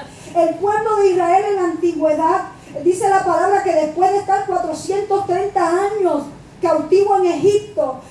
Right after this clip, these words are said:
Dios los saca de la esclavitud de Egipto y los lleva al desierto, amado, porque ese era el camino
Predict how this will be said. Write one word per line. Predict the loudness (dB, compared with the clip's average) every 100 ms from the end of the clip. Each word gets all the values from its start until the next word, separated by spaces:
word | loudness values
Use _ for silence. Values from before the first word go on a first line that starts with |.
| -6
Dios | 2 4 6
los | 4 -2
saca | -2 -2 -2 -2
de | -2
la | -2
esclavitud | -2 0 0 2 2
de | 2
Egipto | 2 2 0 -2 -2 -2 -8 0
y | 2
los | 4 0
lleva | -2 0 0
al | 0
desierto, | -4 -2 0 2 0 2 2
amado, | 2 0 -2 -2 -2 -8 -2
porque | 0 0 -4
ese | -2
era | -2
el | 0
camino | -2 -2 -2 -2 0 0 -4